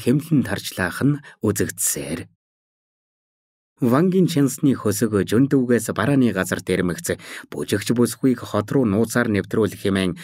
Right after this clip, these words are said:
10 цэрэгт тохон өгч, үлдсэн дагалтуудын хамт хааны өргөөг чиглэв. Хаанда Чингис хааны хэрхэн үдэж гаргаснаа айлтгав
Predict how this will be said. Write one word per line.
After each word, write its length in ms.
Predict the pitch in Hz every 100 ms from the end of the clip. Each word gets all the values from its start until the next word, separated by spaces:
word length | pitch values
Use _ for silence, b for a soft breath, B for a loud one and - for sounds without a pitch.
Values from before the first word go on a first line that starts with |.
| B B
10 380 | - 110 147 -
цэрэгт 340 | 120 113 - -
тохон 400 | 90 87 135 82
өгч, 340 | 82 - - B B B
үлдсэн 560 | - 127 139 - 202 139
дагалтуудын 720 | 110 127 - 131 113 123 90
хамт 240 | 107 104 104
хааны 400 | - 127 156 131
өргөөг 480 | 92 82 85 120 -
чиглэв. 560 | - 92 - - 76 - _ _ _ _ _ _ _ _ -
Хаанда 560 | 113 117 107 110 101
Чингис 480 | 98 113 120 110 -
хааны 240 | 110 107
хэрхэн 560 | 101 - 101 - 120 95
үдэж 240 | 98 110
гаргаснаа 720 | 90 92 80 - 98 98 85 85
айлтгав 400 | 82 82 80